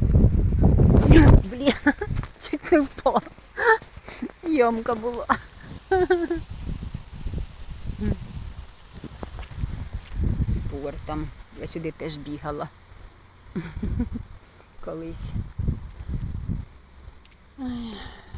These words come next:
вдома з-, зараз біля школи там трошки є така невеличка площадка для дітей. Там, якщо треба, там,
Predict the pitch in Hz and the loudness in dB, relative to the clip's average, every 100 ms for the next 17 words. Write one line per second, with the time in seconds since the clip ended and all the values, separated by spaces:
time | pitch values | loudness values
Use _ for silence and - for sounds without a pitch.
0 | - - - - - 233 214 226 233 233 | -8 -8 -8 -12 -12 -12 -12 -10 -10 -6
1 | - - - - 214 226 240 247 - - | -6 -6 -8 -12 -10 -10 -8 -6 -4 -4
2 | - - - 196 208 - - 139 123 - | -6 -12 -16 -10 -10 -10 -12 -10 -10 -8
3 | 160 147 156 - 175 - - - - - | -8 -8 -12 -12 -14 -20 -20 -20 -20 -20
4 | - - 240 196 190 165 165 - - 196 | -20 -18 -12 -10 -10 -12 -14 -16 -16 -12
5 | 185 180 170 - - 214 208 - 220 - | -10 -8 -8 -12 -16 -16 -12 -12 -10 -12
6 | 202 208 214 226 226 - 226 202 _ - | -12 -16 -16 -14 -16 -14 -16 -18 _ -20
7 | - - - _ _ _ _ - 202 208 | -20 -20 -20 _ _ _ _ -20 -16 -14
8 | 196 - 226 - 240 160 - 208 | -12 -12 -12 -14 -18 -18 -20 -20